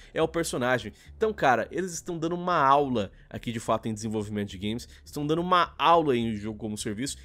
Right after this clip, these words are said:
e eu boto fé neles, tá? Eu acredito realmente no que o C E O tá falando. E se tem um estúdio que possa realmente ser considerado o melhor jogo como serviço da história,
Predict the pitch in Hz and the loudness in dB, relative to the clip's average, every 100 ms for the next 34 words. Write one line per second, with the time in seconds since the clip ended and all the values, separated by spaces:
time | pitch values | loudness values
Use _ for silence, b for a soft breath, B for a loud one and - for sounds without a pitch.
0 | b 135 143 151 175 135 139 151 156 190 | b 2 6 6 4 6 6 6 4 -6
1 | - 123 123 - - - 120 101 - 110 | 2 4 4 -2 -14 -4 -2 -2 -4 -4
2 | 117 - 131 123 143 147 147 123 127 143 | -4 -4 0 4 4 4 4 0 0 -2
3 | 117 113 120 - B B 110 127 113 123 | -2 -2 -6 -10 B B -8 -6 -2 0
4 | 110 110 107 107 107 123 131 B - 123 | 0 -2 -2 0 2 0 -2 B -10 -6
5 | - - 214 269 269 180 127 147 - 131 | -4 2 2 2 0 -2 -4 -6 0 4
6 | 170 226 220 190 135 - 143 151 139 120 | 4 4 0 0 -2 -4 -6 -6 -2 -2
7 | 110 b b 135 143 131 131 170 226 170 | -4 b b -6 0 2 6 6 4 2
8 | 175 175 160 160 127 120 120 127 127 120 | 0 0 -4 -2 -2 -2 0 2 2 -2
9 | - 127 160 123 | -2 4 4 4